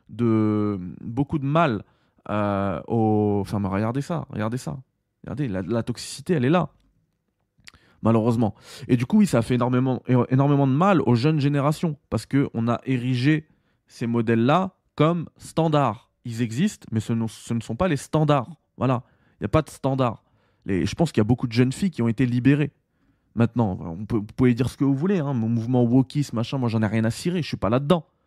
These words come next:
Je suis pas là-dedans, je suis pas, et d'ailleurs, je, je, je suis pas contre le personnage d'Eve, hein, je,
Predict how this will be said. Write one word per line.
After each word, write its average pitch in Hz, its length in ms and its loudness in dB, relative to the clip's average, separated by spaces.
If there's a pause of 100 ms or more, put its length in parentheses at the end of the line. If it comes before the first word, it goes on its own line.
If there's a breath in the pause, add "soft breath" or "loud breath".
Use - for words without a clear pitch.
(920)
Je - 80 -18
suis - 100 -8
pas 113 140 4
là-dedans, 139 280 2
je 135 60 0
suis - 80 -2
pas, 123 160 -2
et 127 160 4
d'ailleurs, 123 320 4
je, - 160 -10
je, 107 460 -6
je - 80 -12
suis 123 100 -4
pas 135 140 2
contre - 340 -2
le 120 80 4
personnage 123 420 0
d'Eve, 165 200 2
hein, 151 80 2
je, 107 140 -4